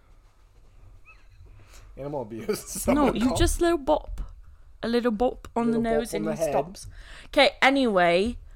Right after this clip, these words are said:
Speaker 2: Um, yes, my week was good and fast as well. I got my first case.
Speaker 1: How was that?
Speaker 2: It was good.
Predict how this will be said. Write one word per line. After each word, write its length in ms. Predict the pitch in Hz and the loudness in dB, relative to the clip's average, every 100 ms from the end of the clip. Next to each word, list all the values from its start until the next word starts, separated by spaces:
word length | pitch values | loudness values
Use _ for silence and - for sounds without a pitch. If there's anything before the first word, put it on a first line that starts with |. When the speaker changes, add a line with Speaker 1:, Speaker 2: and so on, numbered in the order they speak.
| - - | -2 6
Speaker 2:
Um, 340 | 233 233 240 | 8 10 6
yes, 540 | 233 196 175 - - - | 4 4 2 -4 -4 -4
my 300 | 214 226 214 | -2 0 0
week 260 | 220 208 - | -2 -4 -4
was 260 | 208 - - - - 196 | -4 -6 -14 -18 -18 -10
good 280 | 202 196 185 | -4 -4 -4
and 260 | - 190 185 - - - - | -6 -4 -6 -12 -20 -20 -20
fast 420 | - - 175 - | -8 -2 -2 -2
as 160 | 185 - | -8 -6
well. 320 | 170 151 175 - - - - - - - - | -2 -2 -4 -10 -16 -18 -16 -16 -16 -18 -6
I 80 | 214 | 0
got 160 | 208 | 2
my 120 | 208 | 0
first 520 | 208 - 208 220 - - | -2 4 4 4 -2 -2
case. 760 | 202 185 208 - - - - - | 2 2 0 -4 -10 -10 -10 -4
Speaker 1:
How 100 | 156 | 0
was 200 | 170 - | 0 -2
that? 440 | 180 208 135 - - - - | -2 -2 -2 -8 -18 -20 -18
Speaker 2:
It 60 | - | -6
was 140 | 240 | -4
good. 340 | 233 208 185 | 4 6 6